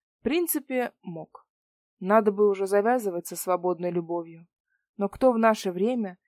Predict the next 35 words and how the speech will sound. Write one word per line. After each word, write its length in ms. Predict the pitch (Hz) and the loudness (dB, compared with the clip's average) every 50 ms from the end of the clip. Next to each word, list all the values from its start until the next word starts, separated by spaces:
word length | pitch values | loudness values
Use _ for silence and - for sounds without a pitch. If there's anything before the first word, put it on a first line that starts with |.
| _ _ _ _ | _ _ _ _
мешает 480 | - 196 202 - - 208 190 175 170 160 | -4 -4 -2 0 4 4 4 4 2 0
бизнес 520 | 175 240 269 254 254 254 247 - - _ _ _ | -4 -4 -4 -4 -6 -12 -12 -14 -16 _ _ _
с 140 | - - - | -16 -14 -12
личными 540 | 170 180 202 - - - 208 196 196 196 | -10 -10 -10 -10 -8 -8 -6 -6 -4 -4
обидами? 560 | 190 185 170 165 165 - - 151 151 156 _ _ _ _ _ _ _ _ _ _ _ _ _ _ _ _ _ _ _ _ - | -6 -6 -6 -8 -12 -12 -12 -20 -20 -20 _ _ _ _ _ _ _ _ _ _ _ _ _ _ _ _ _ _ _ _ 4
Варианты 380 | 196 220 277 320 349 - 320 | 6 8 8 8 6 6 0
приходили 520 | 247 240 247 - 226 220 208 190 208 185 180 | 0 0 0 4 6 4 4 4 4 2 2
в 100 | 170 - | 0 2
голову 420 | 180 208 254 277 269 247 233 226 | 2 4 4 4 4 0 -2 -2
и 80 | 214 202 | -4 -4
исчезали 520 | - - - 185 170 180 202 220 226 220 | -4 -6 -10 -10 -2 2 2 4 4 2
без 200 | 196 180 208 - | 0 -2 -4 -6
следа. 500 | - - 196 214 208 185 170 151 156 - _ _ _ _ _ _ _ _ _ _ _ _ | -4 -2 -2 -2 0 0 -4 -6 -6 -18 _ _ _ _ _ _ _ _ _ _ _ _
Все 200 | _ - 320 294 | _ -2 -2 0
было 200 | 247 277 277 262 | 2 2 0 0
как-то 300 | 254 247 226 - - 202 | 0 -2 -6 -4 -4 -4
странно 540 | 185 - - 220 233 240 240 233 226 226 226 | -4 -2 0 4 4 4 4 4 2 0 0
и 40 | 214 | -2
дико, 440 | 185 175 175 - - 170 156 165 _ _ _ _ _ _ _ - | -4 -6 -12 -12 -12 -18 -18 -18 _ _ _ _ _ _ _ -4
и 100 | 202 208 | -2 2
я 120 | 240 247 | 2 4
не 80 | 240 233 | 2 2
собирался 640 | 233 - 214 185 196 202 240 277 294 - - 262 | 2 0 0 4 4 6 6 6 4 4 0 -2
мараться, 580 | 247 240 233 226 226 226 226 - - 226 220 220 _ _ - | 2 2 4 4 2 2 0 -4 -12 -12 -14 -16 _ _ -4
разбираясь 640 | 196 202 190 170 165 180 180 180 202 220 214 - - | -2 -2 -2 0 -2 0 2 2 2 2 0 -4 -6
в 60 | 180 | -6
этом 260 | 175 - 190 185 185 | -4 -4 -2 -6 -4
дерьме. 400 | 175 185 175 165 151 147 151 _ _ _ _ _ _ _ _ _ _ _ _ _ _ | -4 -6 -8 -8 -12 -18 -20 _ _ _ _ _ _ _ _ _ _ _ _ _ _
Если 360 | - 180 202 214 214 - 202 196 | -6 0 0 0 2 2 -2 0
хотите, 640 | - 196 190 - - 269 269 - - 185 180 - _ _ _ _ _ _ _ - | 2 2 0 0 0 -8 -8 -8 -10 -14 -14 -18 _ _ _ _ _ _ _ -4
можете 420 | 214 247 302 330 320 285 - 269 | 2 4 4 4 2 0 -6 -8
считать, 360 | - - 208 - 214 240 - | -8 -8 -4 -2 -2 -2 -2
что 140 | - - 202 | -2 -2 2
я 140 | 196 202 208 | 2 2 2
гордый 500 | 196 180 170 160 165 160 - 165 160 _ | 0 -4 -8 -8 -8 -10 -14 -16 -16 _